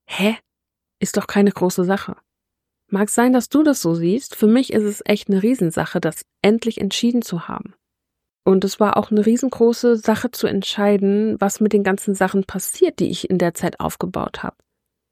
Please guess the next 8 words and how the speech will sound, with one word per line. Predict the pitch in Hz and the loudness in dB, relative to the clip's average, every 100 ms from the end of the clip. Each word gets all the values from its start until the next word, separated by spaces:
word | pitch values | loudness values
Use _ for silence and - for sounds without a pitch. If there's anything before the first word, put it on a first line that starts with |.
| _ | _
Ich | 202 190 | -2 2
habe | 220 - | 0 2
für | 233 | 2
den | 220 | 2
Podcast-Bereich | - 226 - 226 - 196 190 - | 0 -4 -2 -4 -2 0 -2 0
einen | 190 180 | 0 2
Download-Bereich | 190 285 214 - 160 156 165 - | 2 4 2 2 0 2 0 -2
eingerichtet | 160 165 165 156 - - - | -2 0 -2 -4 -6 -8 -10